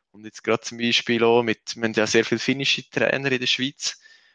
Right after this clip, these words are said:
Und gerade beim finnischen Verband ist das sehr gut dokumentiert, ähm, wie ihre Ausbildungsstruktur aussieht, äh, auf welcher Stufe, dass sie wie viele Stunden müssen leisten. Und ich habe das Gefühl, das können wir sehr gut abschätzen,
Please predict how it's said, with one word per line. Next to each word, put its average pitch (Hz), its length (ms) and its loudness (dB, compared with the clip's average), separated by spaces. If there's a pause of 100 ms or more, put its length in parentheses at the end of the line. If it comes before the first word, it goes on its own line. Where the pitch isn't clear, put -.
(140)
Und 101 300 -16
gerade - 180 -2
beim 110 260 -4
finnischen 123 380 0
Verband 110 420 0
ist - 160 -2
das - 140 -4
sehr 113 140 0
gut 117 260 -2
dokumentiert, 113 880 0
ähm, 101 300 -6
wie 107 360 2
ihre 127 540 4
Ausbildungsstruktur 123 920 2
aussieht, 113 720 0 (520)
äh, 101 200 0
auf 87 140 -2
welcher 113 240 4
Stufe, 117 540 -2
dass - 220 -4
sie 95 280 -4
wie 113 100 0
viele 120 180 -2
Stunden 113 420 -2
müssen 113 160 -2
leisten. 107 560 2 (520)
Und 98 380 -2
ich 107 80 -2
habe 110 80 -4
das - 80 -8
Gefühl, 120 160 0
das 117 180 2
können 107 140 0
wir 98 60 2
sehr 104 260 4
gut - 240 -2
abschätzen, 98 720 0